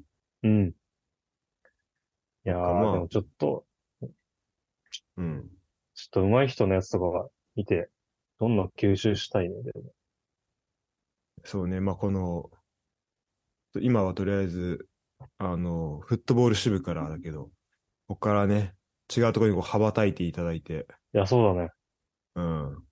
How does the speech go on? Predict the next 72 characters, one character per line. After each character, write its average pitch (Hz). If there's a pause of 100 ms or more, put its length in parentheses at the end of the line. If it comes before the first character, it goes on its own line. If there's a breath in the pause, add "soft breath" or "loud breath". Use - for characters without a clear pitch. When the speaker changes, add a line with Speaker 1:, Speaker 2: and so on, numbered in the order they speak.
(100)
Speaker 1:
こ -
れ 104
き -
っ -
か 120
け 110
に 104
し -
て 117
ね。 107 (160)
Speaker 2:
こ 110
れ 101
き 107
っ 101
か -
け 98
に 95
ラ 95
イ 95
タ 95
ー 92
に、 87 (1040 loud breath)
ラ 95
イ 92
タ 98
ー -
と 95
し -
て 92
も 85
や 82
っ -
て -
も -
ら 139
え 135
る 127
と。 -
Speaker 1:
<laughs> -
ラ -
イ -
タ 135
ー 120
に。 117 (760)
Speaker 2:
は 80
い。 - (800)
Speaker 1:
頑 92
張 95
り 90
ま 90
す。 - (1900)
Speaker 2:
あ 131
れ 151
は 156
ど 165
う -
だ 127
っ 101
た？ 82 (880)
駒 120
場 104
は。 95 (560)
駒 139
場 196
の 196
話 196
聞 -
か 113
な 101
き 80
ゃ。 -
Speaker 1:
い -